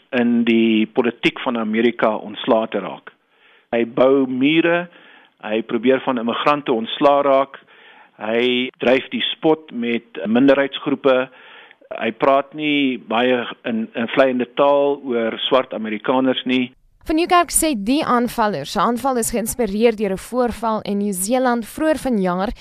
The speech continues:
Speaker 2: waar 'n wit man 'n moskee aangeval het. Brenton Tarrant het eenenvyftig aanbidders in die moskee doodgeskiet en die beeldmateriaal op sosiale media gedeel.
Speaker 1: 'n Essay geskryf daaroor en toe gaan skiet hy 'n klomp mense dood.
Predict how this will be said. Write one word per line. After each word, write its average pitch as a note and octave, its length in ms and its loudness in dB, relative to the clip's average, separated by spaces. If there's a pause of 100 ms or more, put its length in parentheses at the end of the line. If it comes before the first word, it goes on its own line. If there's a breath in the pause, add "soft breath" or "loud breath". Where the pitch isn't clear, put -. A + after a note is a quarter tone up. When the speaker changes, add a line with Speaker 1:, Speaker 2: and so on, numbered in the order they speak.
(240 loud breath)
Speaker 2:
waar A#3+ 120 2
'n F#3+ 200 0
wit C#4+ 200 0
man C#4 280 -2
'n - 100 -8
moskee A#3 540 -4 (100)
aangeval A3 600 -2
het. C3+ 240 -8 (320 soft breath)
Brenton D#4 360 -2
Tarrant C4+ 420 0
het F#3 380 -10
eenenvyftig B3 1040 -2
aanbidders G#3 560 0
in G#3 80 -6
die G3 80 -2
moskee A3+ 500 -4
doodgeskiet A#3+ 800 -6 (300 loud breath)
en C4 220 0
die D4 120 0
beeldmateriaal A3+ 840 -2
op - 120 -8
sosiale F#3 440 -2
media E3 280 -6
gedeel. E3 500 -6 (320)
Speaker 1:
'n - 140 -8
Essay D3+ 340 2
geskryf D3+ 460 -2
daaroor D3 460 2 (440 loud breath)
en A2 180 -6
toe - 120 -4
gaan A#2 200 0
skiet - 220 -6
hy G#2+ 80 4
'n G2+ 60 0
klomp A2 260 -6
mense G#2 340 -4
dood. F#2+ 200 -2